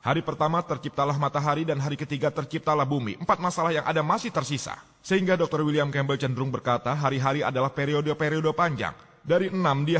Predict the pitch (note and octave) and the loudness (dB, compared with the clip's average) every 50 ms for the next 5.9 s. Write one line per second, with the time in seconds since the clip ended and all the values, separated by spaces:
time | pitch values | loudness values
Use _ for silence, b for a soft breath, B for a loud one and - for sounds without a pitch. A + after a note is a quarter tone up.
0 | D#3 D#3+ D3+ D#3 D3 D3 C#3+ C#3+ C#3 - - C#3+ C3+ - C#3 C3+ B2+ C#3 D#3+ F3 | 2 2 2 0 0 0 0 0 0 0 0 -2 0 0 -2 0 2 2 2 2
1 | E3 - E3+ - D3+ C#3+ C#3+ C#3+ C#3+ - C#3+ D3 D3 C#3+ C3 G2 D2+ C2 - - | 0 -2 -4 -4 -2 -2 0 -2 -2 -2 -2 -2 0 0 -2 -2 -4 -8 -12 -18
2 | - _ _ _ _ A2+ - B2+ A#2 C3 C3 A#2+ - C3 C#3+ D3+ D3+ C#3 C3+ D3+ | -20 _ _ _ _ -4 -4 -2 -2 0 -4 -2 0 0 2 2 2 0 0 -2
3 | D3 - C#3 A#2+ D#3 D3 - - A2+ G#2 A2 A2+ A#2+ B2 B2 A#2 - A#2+ - - | -2 -4 -4 -2 -2 -4 -2 -2 -2 -2 -2 -2 -2 -4 -4 -4 -4 -6 -6 -6
4 | A#2 - B2 F#2+ A2+ A#2+ A#2+ A#2 B2 B2+ C#3 D3+ C3+ C3 C3+ D3 C#3 C3+ - - | -4 -2 -2 -2 -2 -2 0 0 2 2 2 0 0 0 0 0 0 0 -2 -2
5 | C3+ A2 F2+ D#2+ - - - - - - F#3+ D3+ A2+ - - - - - | -4 -4 -4 -8 -14 -12 -8 -6 -2 0 0 0 0 -2 -8 -14 -14 -14